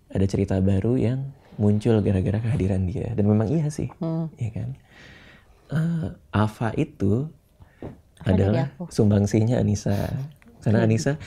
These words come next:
Speaker 1: tadi gue mau cuma dua nama doang, Alinea, Nasution. Nasution tuh marga keluarga gue, gue keluarga Batak. Banyak yang nggak tahu kalau gue orang Batak.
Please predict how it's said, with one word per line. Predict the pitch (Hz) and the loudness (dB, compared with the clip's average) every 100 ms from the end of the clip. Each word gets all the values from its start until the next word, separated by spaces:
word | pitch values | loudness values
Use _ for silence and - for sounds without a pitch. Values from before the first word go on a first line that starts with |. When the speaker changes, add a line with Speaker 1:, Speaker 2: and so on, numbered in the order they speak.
| - | 0
Speaker 1:
tadi | - 127 | 4 4
gue | 170 | 4
mau | 180 | 2
cuma | 170 156 | 2 2
dua | 147 117 | 2 4
nama | 110 104 107 | 4 2 2
doang, | 110 117 101 - - | 2 2 0 -4 -6
Alinea, | 110 98 98 95 95 95 131 | 0 2 4 2 2 2 0
Nasution. | - 107 95 - 104 | -2 -2 0 4 4
Nasution | 101 104 107 | 4 4 4
tuh | 117 143 | 4 2
marga | 117 98 | 2 0
keluarga | 101 92 98 95 | 0 0 0 0
gue, | 95 101 | 2 0
gue | 107 117 | 2 2
keluarga | 110 101 | 4 4
Batak. | 98 98 95 | 2 0 2
Banyak | 104 104 117 | 6 6 6
yang | 104 | 2
nggak | 90 | 2
tahu | 98 101 | 2 0
kalau | - 95 92 82 | 0 0 0 -2
gue | 87 95 | -2 0
orang | 101 92 | 0 -2
Batak. | 87 - | -4 -6